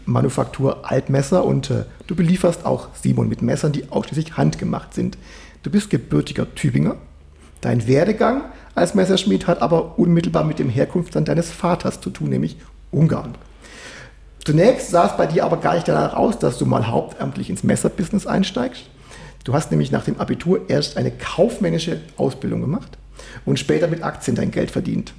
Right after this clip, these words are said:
Zweitausendzehn hast die Schnauze voll gehabt von der Börse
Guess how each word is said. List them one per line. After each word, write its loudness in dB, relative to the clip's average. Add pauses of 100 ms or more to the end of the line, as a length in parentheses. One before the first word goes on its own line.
(120)
Zweitausendzehn 2 (680)
hast -10
die -8
Schnauze -2
voll 2
gehabt 2
von -4
der -2
Börse 2